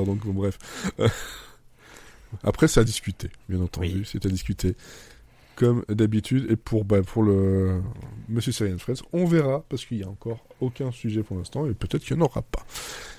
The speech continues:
Speaker 1: Merci à vous, n'hésitez pas à nous suivre, euh, sur les réseaux,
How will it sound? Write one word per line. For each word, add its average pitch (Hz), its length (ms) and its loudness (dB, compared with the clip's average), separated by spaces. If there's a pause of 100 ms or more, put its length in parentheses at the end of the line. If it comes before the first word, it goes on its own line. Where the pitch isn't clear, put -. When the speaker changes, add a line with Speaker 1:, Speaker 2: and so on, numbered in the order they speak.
(160)
Speaker 1:
Merci 170 340 4
à 160 60 8
vous, 165 140 4
n'hésitez 160 360 2
pas 160 280 4
à 139 200 0
nous 143 160 -2
suivre, 147 560 -4
euh, 135 200 8
sur 135 340 0
les 123 100 4
réseaux, 117 560 2